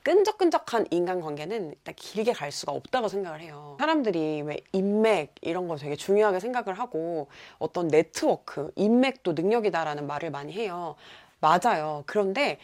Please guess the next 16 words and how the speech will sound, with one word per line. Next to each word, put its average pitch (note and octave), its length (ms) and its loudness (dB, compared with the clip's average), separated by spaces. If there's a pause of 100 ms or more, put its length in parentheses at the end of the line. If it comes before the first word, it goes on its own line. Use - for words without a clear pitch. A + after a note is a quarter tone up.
나의 G#3 920 4
발전 D3 640 -4
아니면은 D#3 560 -2
어떤 D3+ 220 -4
내 F3 200 8
삶을 D#4+ 460 4
유지하는 G3 400 2
것보다 E3 420 -2 (280)
그 - 140 -2
인맥 G#3+ 360 4
관리가 G3 380 2
더 E3 120 -8
중요해서는 A#3+ 720 2
안 C#3+ 160 -8
되는 G#3+ 260 2
거예요. C3+ 520 -12